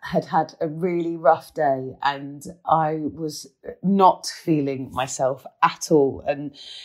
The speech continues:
you know, in those moments when you just think, "I ju-, I just need something, like, I need a break. I need something to just make me smile." And at that exact moment, Monty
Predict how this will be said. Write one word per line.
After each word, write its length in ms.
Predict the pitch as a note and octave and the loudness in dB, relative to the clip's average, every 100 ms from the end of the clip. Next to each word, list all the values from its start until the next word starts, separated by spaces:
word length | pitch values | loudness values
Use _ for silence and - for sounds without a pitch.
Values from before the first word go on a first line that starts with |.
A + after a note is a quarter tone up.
| - | 0
you 80 | - | 8
know, 80 | F#4+ | 8
in 40 | E4 | 8
those 220 | D4+ - | 6 4
moments 340 | G#3+ F#3 - | 2 2 -2
when 140 | F3 F3 | -6 -6
you 100 | E3 | -6
just 160 | E3+ | -2
think, 180 | F#3+ D#3+ | 2 4
"I 100 | G3 | 4
ju-, 240 | G3+ A#3+ A3 - | 2 0 0 0
I 140 | A3+ | -4
just 400 | A#3 B3+ A#3 - | -2 -2 -2 -4
need 300 | G#3+ G#3 G#3 | -2 0 0
something, 520 | - G#3 F3 - D#3+ | 2 2 2 4 4
like, 200 | D#3 E3 | 4 0
I 60 | G3 | 0
need 200 | A3 A3 | -2 -2
a 80 | G#3+ | -6
break. 480 | - E3+ D3+ C#3 - | 0 4 4 2 -8
I 100 | F#3 | -6
need 340 | G3+ G#3 F3+ - | -4 -4 -6 -4
something 600 | - G#3+ - G3 E3+ E3+ | 2 2 0 -2 -2 -2
to 200 | - - | -8 4
just 340 | G3+ D#3+ - | 4 4 -2
make 240 | F3 D#3 D#3+ | -4 -4 -6
me 120 | D#3+ | -10
smile." 640 | - F3 D#3 C#3 A#2 G#2 - - - - - - | -8 -2 -2 -2 -6 -12 -16 -18 -18 -20 -4 4
And 160 | F#3+ | 6
at 140 | F#3 - | 6 4
that 200 | G3 - | 0 0
exact 560 | F#3 - A3+ - - G#3 | -6 0 0 0 -4 -2
moment, 600 | G#3+ G#3+ G3 D#3 - - - - - - | -2 -2 -2 -2 -4 -12 -20 -20 -20 0
Monty 720 | G3+ G3+ G3+ E3+ F#3+ E3+ D#3+ | 6 6 6 2 -2 -2 -6